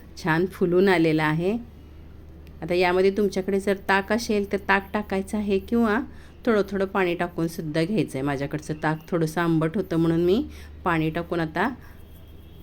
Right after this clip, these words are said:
पातळ करून घेतलं आहे. चवीपुरतं मीठ टाकलं आहे. मिश्रण बरंचसं घट्ट झालेलं आहे, रवा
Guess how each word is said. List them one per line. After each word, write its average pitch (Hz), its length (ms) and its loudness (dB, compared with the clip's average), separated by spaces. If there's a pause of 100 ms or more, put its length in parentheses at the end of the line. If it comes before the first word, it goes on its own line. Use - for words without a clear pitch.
(280)
पातळ 151 280 0
करून 147 320 -2
घेतलं 143 340 -2
आहे. 120 200 -2
चवीपुरतं 151 680 -2
मीठ 160 240 4 (100)
टाकलं 185 320 0
आहे. 160 320 0 (4000)
मिश्रण 165 360 0
बरंचसं 165 420 0
घट्ट 233 340 0
झालेलं 175 400 2
आहे, 175 140 2
रवा 160 260 2